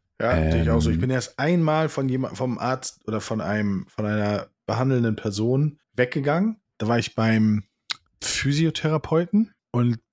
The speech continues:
Speaker 1: die war halt wirklich, also ich hatte das Gefühl, sie war wie ein Schlachter. Und ich hatte halt Schmerzen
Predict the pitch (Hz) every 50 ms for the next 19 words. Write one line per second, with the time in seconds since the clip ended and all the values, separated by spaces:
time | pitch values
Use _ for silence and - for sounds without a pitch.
0 | _ _ - 110 - 120 113 117 127 143 147 151 151 147 139 123 - _ _ _
1 | - 113 110 120 143 160 156 - 160 165 170 175 170 160 - - - - - -
2 | - _ _ _ - 117 110 110 120 123 143 147 131 123 - - 120 - - -
3 | 120 120 117 113 113 110 104 - - _ _ - 101 107 101 101 98 95 95 92
4 | 85 - - - 82 - - - 95 - - - _ _ - - 120 117 117 113
5 | 113 - - _ - - - - 131 123 123 113 110 - - - - 113 117 135
6 | 139 - - 185 190 220 240